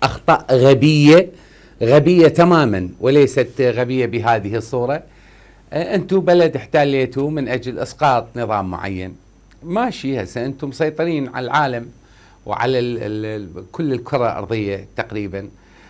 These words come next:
لكنه دخلتوا على هذا البلد اللي تعرف منهك من حصار استمر، آه، اثناعش أو ثلاثطعش سنة دخلتوا. طيب، آه، يعني أول خطأ، أول خطأ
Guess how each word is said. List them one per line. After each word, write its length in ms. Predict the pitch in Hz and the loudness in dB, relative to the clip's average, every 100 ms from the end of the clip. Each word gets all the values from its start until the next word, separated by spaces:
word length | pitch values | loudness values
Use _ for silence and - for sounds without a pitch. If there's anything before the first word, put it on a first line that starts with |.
| _ - | _ -6
لكنه 800 | 127 175 190 175 147 160 165 165 - | -4 -2 -4 -4 -2 -4 -4 -6 -8
دخلتوا 360 | 185 196 180 156 | -6 -4 -4 -2
على 180 | 160 143 | 0 0
هذا 220 | 127 117 | -2 -2
البلد 460 | 117 120 113 113 | -4 -4 -4 -4
اللي 280 | 147 165 165 | -6 -6 -6
تعرف 400 | 160 160 131 - | -6 -4 -4 -4
منهك 360 | 139 123 123 120 | -6 -6 -6 -8
من 140 | 120 117 | -10 -8
حصار 600 | 127 127 127 120 104 - | -8 -2 0 2 -2 -8
استمر، 440 | - 131 117 113 110 - _ - _ - - | -12 -8 -6 -8 -10 -20 _ -20 _ -20 -10
آه، 300 | 104 101 87 | -6 -6 -8
اثناعش 480 | - 123 104 - | -8 -6 -6 -8
أو 200 | - 110 | -10 -10
ثلاثطعش 480 | 101 113 110 123 98 | -8 -8 -4 -4 -4
سنة 400 | - 147 135 131 - _ _ _ _ _ - | -4 -4 -2 -6 -12 _ _ _ _ _ -10
دخلتوا. 540 | 135 151 107 - 90 - - _ - | -4 -4 -6 -10 -14 -14 -20 _ -2
طيب، 320 | 214 190 165 - _ _ _ - | -2 -2 -6 -10 _ _ _ -14
آه، 100 | 110 110 - | -14 -14 -12
يعني 480 | 131 131 135 135 131 - - | -8 -6 -6 -6 -8 -12 -6
أول 520 | - 233 185 180 156 147 | 0 0 0 2 4 2
خطأ، 440 | 143 165 120 98 _ _ | -2 -2 -2 -4 _ _
أول 420 | 175 170 127 123 117 | -2 -2 -2 -2 -2
خطأ 360 | 123 147 123 | -6 -6 -6